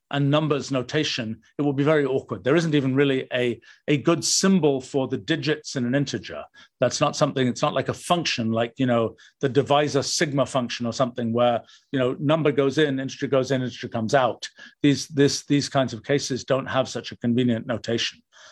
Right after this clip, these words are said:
But in Wolfram language, we, we do have a convenient notation. And I kind of made it a principle in writing New Kind of Science that I would only use Wolfram language code plus pictures plus English to explain what I was talking about.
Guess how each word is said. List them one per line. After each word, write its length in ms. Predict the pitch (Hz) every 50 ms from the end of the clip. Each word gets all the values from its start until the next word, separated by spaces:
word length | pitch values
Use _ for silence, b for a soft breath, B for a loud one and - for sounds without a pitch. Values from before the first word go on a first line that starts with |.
| B B B
But 180 | - 131 127 -
in 80 | 139 131
Wolfram 280 | 127 131 123 135 131
language, 340 | 139 147 143 123 123 120 101
we, 160 | 110 113 117 - -
we 100 | 123 120
do 120 | 165 175
have 160 | 147 131 113
a 40 | 113
convenient 440 | 107 - 110 110 117 113 113 117 117
notation. 600 | 120 117 107 - 123 120 117 - - 110 107 107 B B B B B B
And 180 | - 139 127 135 -
I 100 | 160 160
kind 220 | - 175 196 190
of 80 | 165 147
made 220 | 143 160 175 151
it 100 | 156 131
a 60 | 131
principle 720 | 131 - - 233 226 - - 139 - - 120 113 117 110 b b b b b
in 120 | 147 139 135
writing 320 | 143 151 151 151 131 127
New 100 | 135 135
Kind 220 | 135 143 135 127
of 60 | 120 -
Science 600 | - - 147 143 135 120 120 120 - - - - b b b b b
that 100 | - 139
I 60 | 143
would 160 | 139 143 139 -
only 380 | 202 202 214 202 185 175 165 160
use 540 | 160 180 180 160 135 127 123 117 - - - _ _ _ _ _ -
Wolfram 260 | 156 160 156 156 151
language 320 | 151 147 143 143 139 139 -
code 320 | - 147 135 135 131 -
plus 180 | - 139 135 -
pictures 460 | - - 165 165 - - 147 135 -
plus 480 | - - 143 143 - - - - - _
English 560 | 143 151 151 135 120 113 117 120 - - - - b b b b b _
to 100 | - 147
explain 360 | 139 - - - 147 135 123
what 120 | 123 120 120
I 40 |
was 160 | 117 117 113 -
talking 300 | - 127 - - 117 95
about. 340 | 85 - 82 - - -